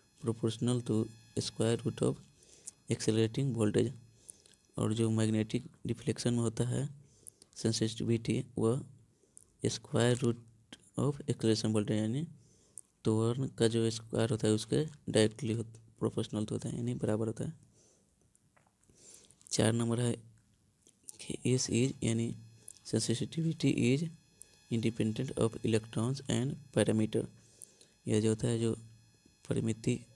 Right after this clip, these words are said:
electron का होता है, उससे भी यह स्वतंत्र होता है। और इसमें sensitivity is depend on ratio and magnetic deflection में sensitivity जो होता है वह आधारित होता है रेशियो पर।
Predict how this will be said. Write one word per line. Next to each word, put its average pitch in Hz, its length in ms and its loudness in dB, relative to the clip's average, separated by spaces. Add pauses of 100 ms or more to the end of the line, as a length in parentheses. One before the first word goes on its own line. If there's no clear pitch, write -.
(180)
electron 110 340 0
का 110 120 0
होता 107 180 0
है, 107 40 2
उससे 107 200 -2
भी 113 140 2
यह 113 80 4
स्वतंत्र 110 420 0
होता 110 160 -4
है। - 80 -4 (2500)
और 110 80 2
इसमें 120 420 -2 (560)
sensitivity 113 840 0
is 113 260 2
depend 120 460 -2
on 131 180 0 (260)
ratio 107 460 2 (760)
and 107 80 0
magnetic 113 580 0
deflection 120 480 -2
में 120 300 -2 (640)
sensitivity 117 920 -2
जो 120 120 2
होता 110 200 0
है 107 100 2
वह 135 200 0 (1200)
आधारित 117 420 2
होता - 160 -2
है 113 100 2
रेशियो 107 360 2
पर। 113 180 -4